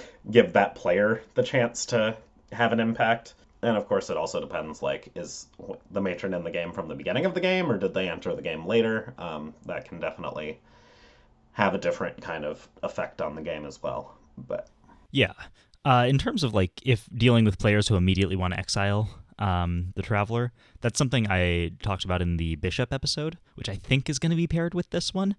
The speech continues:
Speaker 2: So I'm not gonna go into that in a ton of depth here, but there, I, listen to that section. Uh, I have some thoughts on, like, ways you can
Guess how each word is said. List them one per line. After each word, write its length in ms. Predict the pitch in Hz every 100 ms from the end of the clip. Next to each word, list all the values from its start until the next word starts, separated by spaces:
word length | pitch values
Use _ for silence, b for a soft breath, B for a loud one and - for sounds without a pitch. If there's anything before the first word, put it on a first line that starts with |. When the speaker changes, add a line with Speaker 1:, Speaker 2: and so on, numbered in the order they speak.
| b b
Speaker 2:
So 100 | 110
I'm 60 | 107
not 120 | 120
gonna 120 | 113
go 120 | 101
into 120 | 98
that 160 | 87 85
in 100 | 85
a 60 | 80
ton 160 | 95
of 60 | 80
depth 220 | 82 -
here, 160 | 90 90
but 180 | 85
there, 220 | 101 92 92
I, 180 | 95 - - - -
listen 260 | 95 - 131
to 40 |
that 200 | 95 -
section. 420 | - - - - 98 _
Uh, 280 | - - 107 - _ -
I 80 | 101
have 100 | 101
some 140 | 90
thoughts 320 | - - -
on, 120 | - -
like, 300 | - - - _ _ _ _ _ _ _
ways 400 | 117 95 92 92
you 120 | 95 95
can 280 | 98 92